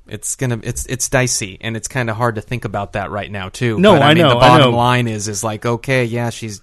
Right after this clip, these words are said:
Speaker 1: she's gone, but, you know, Kathleen Kennedy's sitting over there going, "Oh,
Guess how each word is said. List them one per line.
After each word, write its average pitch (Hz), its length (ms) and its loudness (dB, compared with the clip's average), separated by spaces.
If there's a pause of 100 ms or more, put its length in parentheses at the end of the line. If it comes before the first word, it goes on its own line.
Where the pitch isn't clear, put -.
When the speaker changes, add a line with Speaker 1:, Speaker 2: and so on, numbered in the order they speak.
Speaker 1:
she's 110 220 -12
gone, 120 260 -2
but, 98 100 -6
you 113 80 -6
know, 110 140 -4
Kathleen 110 380 -6
Kennedy's 117 400 -6
sitting 104 200 -8
over 101 140 -10
there 101 100 -8
going, 101 200 -10 (440)
"Oh, 107 380 -6